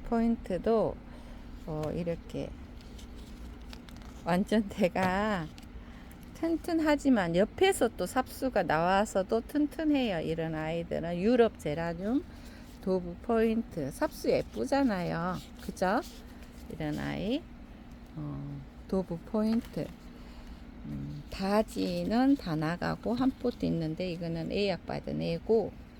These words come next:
도브 포인트가 세 포트, 블랙맘마도 세 포트, 삽수도 예쁘고 꽃이 주렁주렁 피어 있고 이런 아이.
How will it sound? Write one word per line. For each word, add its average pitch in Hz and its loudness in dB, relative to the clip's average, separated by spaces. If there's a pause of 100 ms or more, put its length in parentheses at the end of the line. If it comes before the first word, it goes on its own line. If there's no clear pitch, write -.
(800)
도브 226 6
포인트가 247 4
세 285 6
포트, 180 0 (720)
블랙맘마도 220 8 (560)
세 - 0
포트, - 0 (120)
삽수도 247 -2
예쁘고 165 -2
꽃이 247 2 (100)
주렁주렁 175 0 (100)
피어 262 2
있고 - -4 (720)
이런 151 -4
아이. 160 0